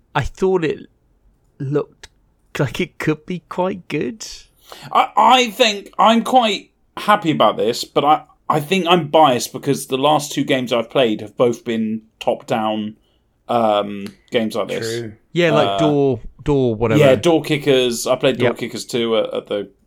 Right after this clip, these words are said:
Speaker 2: the festival that you mentioned. I've also been playing a game called,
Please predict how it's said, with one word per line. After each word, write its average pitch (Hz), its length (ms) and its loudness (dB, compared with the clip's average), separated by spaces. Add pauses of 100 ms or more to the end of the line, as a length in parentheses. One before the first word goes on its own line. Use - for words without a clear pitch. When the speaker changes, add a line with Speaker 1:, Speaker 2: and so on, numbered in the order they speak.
Speaker 2:
the - 60 -14
festival 110 420 -6
that 104 100 -6
you 104 80 -8
mentioned. 110 480 -4 (260)
I've 113 100 -2
also 127 300 0
been 110 160 -6
playing 104 400 -2
a 98 200 -4
game 101 200 -8
called, 101 260 -10